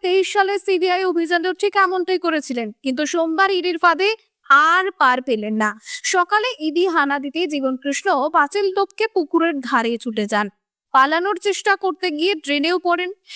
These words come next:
এদিকে নিজের ফোন ছুড়ে দেন পুকুরের দিকে, যাতে তদন্তকারীরা কোনো প্রমাণ না পান।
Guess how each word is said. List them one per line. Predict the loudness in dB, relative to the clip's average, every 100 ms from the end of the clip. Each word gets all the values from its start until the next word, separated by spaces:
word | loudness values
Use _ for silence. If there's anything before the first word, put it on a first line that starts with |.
| -6
এদিকে | -2 0 0 0
নিজের | -2 0 -2 0
ফোন | 0 0 -2
ছুড়ে | 0 0 2
দেন | 0 0
পুকুরের | -2 0 -2 -2
দিকে, | -4 -2 -4 -6 _ -2
যাতে | 0 0
তদন্তকারীরা | 0 0 -2 -4 0 2 2 2 0 -2 _ _
কোনো | 0 0 2 -2 -2
প্রমাণ | -2 2 0 0
না | 0 -2 2
পান। | 0